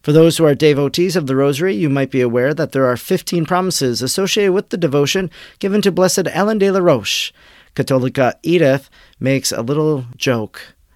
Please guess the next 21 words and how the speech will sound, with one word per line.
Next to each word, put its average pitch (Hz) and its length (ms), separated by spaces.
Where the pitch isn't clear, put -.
"The 120 100
sixteenth - 600
promise, 92 560
a 139 100
pinky 131 360
one." 107 380
Page, 143 640
handle 143 500
O 147 120
Regina 139 440
Pacis, 151 680
tweeted 170 340
on 160 160
August 170 380
tenth, 147 280
"I 139 160
start 220 480
the 139 160
Marian 196 520
consecration 160 800
today. 110 400